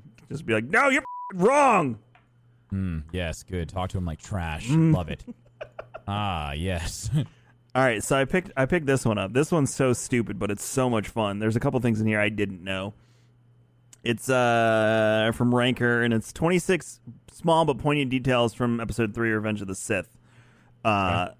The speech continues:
Speaker 1: so the first one is when, um, Anakin walks into Sidious's office.
Speaker 2: Mm-hmm.
Speaker 1: He's looking at plans of the Death Star on his screen.
Speaker 2: Yes, he is. Correct.
Speaker 1: Yeah,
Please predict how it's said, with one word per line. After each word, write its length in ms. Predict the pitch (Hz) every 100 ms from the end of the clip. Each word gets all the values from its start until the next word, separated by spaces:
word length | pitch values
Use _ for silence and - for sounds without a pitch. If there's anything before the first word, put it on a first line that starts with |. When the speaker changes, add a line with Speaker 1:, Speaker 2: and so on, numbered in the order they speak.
| _
Speaker 1:
so 320 | - - 143
the 80 | 135
first 260 | 120 214 202
one 140 | 160
is 360 | 139 131 123 123
when, 560 | 131 127 123 123 123 123
um, 380 | 120 113 110 110 -
Anakin 360 | 135 139 143
walks 320 | 127 127 127 135
into 140 | 120
Sidious's 600 | - 123 123 120 123 110 -
office. 720 | 110 117 123 202 254 - - - _ _ _ _ _ _ 104
Speaker 2:
Mm-hmm. 480 | 98 92 90 147
Speaker 1:
He's 260 | 214 190 175
looking 320 | 160 196 190
at 140 | 147 -
plans 380 | 139 151 160
of 100 | 135
the 100 | 107
Death 240 | 104 117 127
Star 360 | - 110 98 101
on 100 | 107
his 160 | 110
screen. 260 | - - 123
Speaker 2:
Yes, 180 | 120 98
he 120 | 113
is. 340 | 139 101 - - - -
Correct. 380 | 82 107 - - -
Speaker 1:
Yeah, 220 | 107